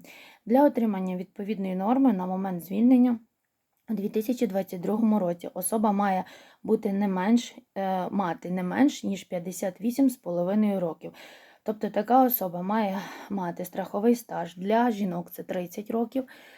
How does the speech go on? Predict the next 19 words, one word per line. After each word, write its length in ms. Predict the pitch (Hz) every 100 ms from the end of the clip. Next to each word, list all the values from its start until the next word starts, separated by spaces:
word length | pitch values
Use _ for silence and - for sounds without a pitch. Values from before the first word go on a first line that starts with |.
| _
не 120 | 233 233
менше, 360 | 233 247 240
для 180 | 185 190
чоловіків 680 | - 185 180 180 - 262 285
не 120 | 190
менше 360 | 170 202 214 196
тридцяти 440 | 175 175 175 202
п'яти 360 | - 202 - 202
років. 380 | 170 165 175 180 - - _ _
Після 440 | - 262 - 269 269 -
звільнення 720 | 208 185 185 180 190 214 254 220
ви 120 | 202
маєте 360 | 214 202 202 196
зареєструватися 880 | 185 214 220 214 180 170 185 - 180
у 60 |
центрі 420 | 185 202 226 - 247
зайнятості. 680 | 208 180 185 180 214 -
При 180 | - -
цьому, 420 | - 214 247 262